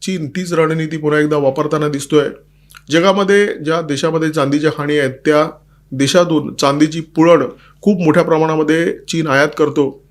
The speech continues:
त्याचं शुद्धीकरण करतो, चांदीची निर्मिती करतो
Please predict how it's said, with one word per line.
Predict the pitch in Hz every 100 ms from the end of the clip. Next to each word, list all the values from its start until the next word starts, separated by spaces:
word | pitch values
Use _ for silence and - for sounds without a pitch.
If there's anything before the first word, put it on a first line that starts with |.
| -
त्याचं | 156 175
शुद्धीकरण | 170 165 196 196 196
करतो, | 180 156 147 147
चांदीची | 143 151 147 156 175
निर्मिती | 156 156 190 202
करतो | 165 151 143 131